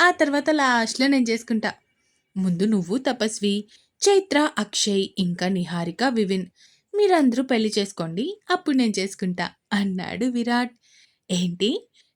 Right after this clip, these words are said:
నిహారిక, వివిన్ లవ్లో ఉన్నారా?" అడిగాడు మహి షాకింగ్గా. "ఆహా, వాళ్ళిద్దరూ రిలేషన్లో లేరు, కాకపోతే విక్కీ బావ అనుకుంటున్నాడు వాళ్ళిద్దరికి పెళ్లి చేస్తే బాగుంటుంది కదా అని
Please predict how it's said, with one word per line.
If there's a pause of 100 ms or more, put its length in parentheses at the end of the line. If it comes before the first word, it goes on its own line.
నిహారిక,
వివిన్
లవ్లో
ఉన్నారా?" (560)
అడిగాడు
మహి
షాకింగ్గా. (520)
"ఆహా, (100)
వాళ్ళిద్దరూ
రిలేషన్లో
లేరు, (420)
కాకపోతే
విక్కీ
బావ
అనుకుంటున్నాడు
వాళ్ళిద్దరికి
పెళ్లి
చేస్తే
బాగుంటుంది
కదా
అని